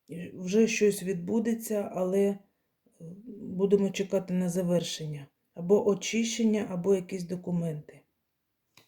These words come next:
Серпень. Дев'яточка мечів.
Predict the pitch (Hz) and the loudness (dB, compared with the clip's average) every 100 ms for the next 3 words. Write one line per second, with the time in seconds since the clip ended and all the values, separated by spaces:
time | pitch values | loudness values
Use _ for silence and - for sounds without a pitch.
0 | _ _ _ _ _ _ _ _ - - | _ _ _ _ _ _ _ _ -20 -20
1 | _ _ _ _ _ _ _ _ _ _ | _ _ _ _ _ _ _ _ _ _
2 | _ _ _ _ _ _ _ _ _ _ | _ _ _ _ _ _ _ _ _ _
3 | _ _ _ _ _ _ _ - - 196 | _ _ _ _ _ _ _ -16 -6 -6
4 | 180 165 151 _ _ _ _ _ _ _ | -6 -8 -10 _ _ _ _ _ _ _
5 | _ _ _ _ _ _ _ _ _ _ | _ _ _ _ _ _ _ _ _ _
6 | 202 196 185 180 - 175 175 - 165 - | -4 -2 -2 -4 -6 -4 -4 -6 -12 -14